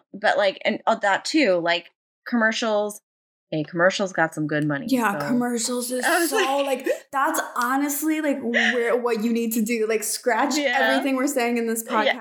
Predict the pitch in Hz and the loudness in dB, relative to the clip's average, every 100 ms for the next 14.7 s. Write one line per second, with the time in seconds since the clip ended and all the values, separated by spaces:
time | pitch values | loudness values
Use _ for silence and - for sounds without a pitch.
0 | 302 208 294 480 226 339 269 294 294 339 | -2 -2 -2 0 0 -2 -4 -4 -4 -2
1 | 330 381 277 285 359 285 359 339 302 277 | 0 0 0 0 0 0 0 0 0 0
2 | 277 269 330 285 339 285 247 214 220 - | 0 0 0 0 0 0 2 0 -4 -10
3 | - 285 277 233 220 262 269 277 247 220 | -4 -4 -2 -4 -2 0 0 2 2 2
4 | 214 190 226 247 240 - - - 277 277 | 2 2 0 2 0 -4 -6 -2 0 2
5 | 311 311 254 247 220 214 208 233 233 240 | 0 0 -2 0 0 0 2 0 0 -2
6 | 247 247 - - 95 131 262 - - _ | -2 -2 -2 -2 -2 -2 -4 -6 -12 _
7 | _ _ _ _ _ _ - 233 226 226 | _ _ _ _ _ _ 4 6 4 0
8 | - 196 208 190 175 160 - - 247 - | -8 -6 0 2 2 2 -2 -4 -4 0
9 | 247 269 269 285 262 254 _ _ _ 240 | 0 0 0 0 0 -2 _ _ _ 0
10 | 240 - - 277 269 285 262 196 196 196 | 0 -4 -2 0 2 2 4 4 2 0
11 | - _ _ _ _ - 196 202 202 208 | -4 _ _ _ _ -6 -2 0 2 4
12 | 208 208 214 220 - 220 185 185 175 - | 2 2 0 0 0 2 2 0 -2 -4
13 | 202 185 170 - - - 220 208 208 202 | 0 2 2 -2 -10 -4 -2 0 -4 -4
14 | 202 196 190 202 226 202 | 0 2 2 0 -4 -4